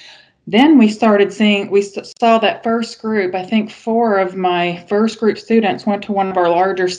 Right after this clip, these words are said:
um, I C Us in the system. I saw them again through the Transition to Practice program. So from there, we already, we were about a year into our e-mentor program, which pairs one of the newer nurses,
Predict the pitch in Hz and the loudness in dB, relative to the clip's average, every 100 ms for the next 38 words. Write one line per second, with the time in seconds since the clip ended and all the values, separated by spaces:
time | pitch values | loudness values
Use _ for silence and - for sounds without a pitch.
0 | - - 196 165 165 - 185 180 214 196 | -14 -8 -4 -4 -6 -4 -4 0 2 2
1 | 185 170 - 269 - 180 185 - - - | 0 -6 -2 -2 -2 -2 -2 -8 -20 -20
2 | - - 214 254 247 247 220 208 208 208 | -12 -2 0 2 2 4 0 0 -2 -2
3 | 190 185 190 185 180 196 185 320 370 202 | -6 -4 -6 -2 -4 -4 -6 -6 -4 -6
4 | - 170 156 127 87 185 185 _ - - | -4 -6 -4 -4 -6 -8 -14 _ -20 -20
5 | _ - 208 202 202 202 - _ _ _ | _ 2 4 4 2 -2 -12 _ _ _
6 | _ - - - - 226 208 214 262 247 | _ -20 -20 -20 -8 -4 -2 0 0 0
7 | 202 226 233 220 214 214 226 240 240 214 | 0 0 0 0 -2 -2 -2 -2 -2 -2
8 | 185 185 208 214 208 - 208 196 208 190 | -2 -2 0 0 -4 -6 -6 -6 -6 -10
9 | - 165 165 160 165 165 - 196 185 185 | -6 -6 -6 -6 -6 -8 -6 -2 -2 0
10 | 185 185 - 196 202 180 170 175 185 214 | -2 -4 -6 -2 0 2 0 -2 -2 2
11 | 208 165 160 180 196 | 2 0 -2 -4 -4